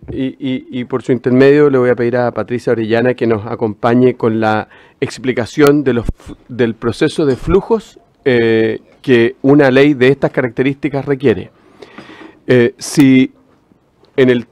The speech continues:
en la tramitación de este proyecto de ley,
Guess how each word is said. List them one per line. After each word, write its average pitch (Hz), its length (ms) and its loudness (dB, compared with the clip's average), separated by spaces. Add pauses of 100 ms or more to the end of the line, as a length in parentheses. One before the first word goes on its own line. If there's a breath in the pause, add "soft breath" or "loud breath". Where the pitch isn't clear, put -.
(140)
en 127 200 0
la 120 160 -4
tramitación 120 920 -2 (1080)
de 113 500 2
este 143 320 0
proyecto 135 400 -2
de 139 140 2
ley, 104 300 2